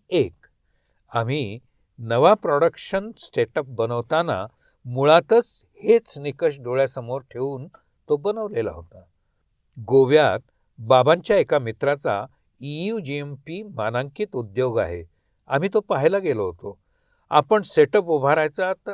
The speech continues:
असा, नाहीतर उभारायचाच नाही, ही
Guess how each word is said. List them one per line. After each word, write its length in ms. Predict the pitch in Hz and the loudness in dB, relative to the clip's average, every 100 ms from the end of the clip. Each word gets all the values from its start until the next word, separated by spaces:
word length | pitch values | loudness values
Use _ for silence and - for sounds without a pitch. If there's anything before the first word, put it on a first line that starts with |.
| - 185 | -8 -6
असा, 380 | 175 135 92 87 _ - | -2 -2 -4 -8 _ -6
नाहीतर 360 | 127 156 214 | -4 -2 -2
उभारायचाच 760 | 196 127 120 147 160 170 220 - | 0 0 2 4 2 2 -2 0
नाही, 360 | 180 131 98 95 _ _ _ | -4 -4 -4 -12 _ _ _
ही 120 | - | -8